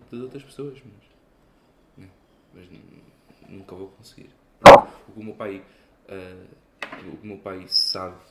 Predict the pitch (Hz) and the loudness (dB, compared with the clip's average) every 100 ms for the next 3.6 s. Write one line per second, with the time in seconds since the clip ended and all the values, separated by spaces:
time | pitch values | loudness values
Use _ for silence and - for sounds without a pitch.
0 | - - - 101 98 104 92 90 98 - | -20 -20 -16 -14 -12 -14 -16 -18 -20 -16
1 | 98 104 113 110 127 123 127 127 127 - | -12 -10 -10 -14 -16 -16 -16 -16 -14 -12
2 | 101 - 92 98 98 110 107 120 127 131 | -12 -14 -18 -16 -14 -14 -12 -12 -10 -10
3 | 131 131 139 147 143 | -12 -12 -14 -12 -14